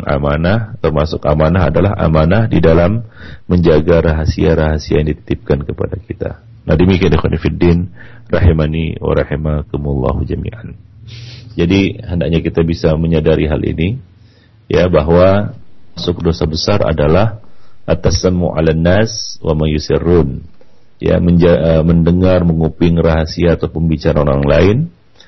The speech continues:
dan menyebarkan rahasia mereka. Ya, menyebarkan rahasia mereka. Nah, ini termasuk per-, perkara yang, yang dilarang dan mendapatkan suatu ancaman yang berat pada hari kiamat,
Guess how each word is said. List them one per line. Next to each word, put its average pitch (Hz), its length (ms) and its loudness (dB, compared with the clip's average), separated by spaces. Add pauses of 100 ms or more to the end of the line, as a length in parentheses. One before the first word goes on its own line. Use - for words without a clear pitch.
(200)
dan 92 320 2
menyebarkan 87 640 2
rahasia 78 560 -2
mereka. - 640 -8 (480)
Ya, 82 160 -4
menyebarkan 80 640 0
rahasia 76 400 0
mereka. - 560 -4 (640)
Nah, 69 160 2
ini 90 240 4
termasuk 82 480 2
per-, - 320 -2
perkara - 320 0
yang, 76 240 2 (240)
yang 78 240 0
dilarang 80 560 2
dan 80 320 -2 (320)
mendapatkan 80 640 0
suatu - 240 -4
ancaman 82 480 0
yang 78 240 -2
berat 87 400 0
pada 73 320 0
hari 76 160 0
kiamat, 80 640 -2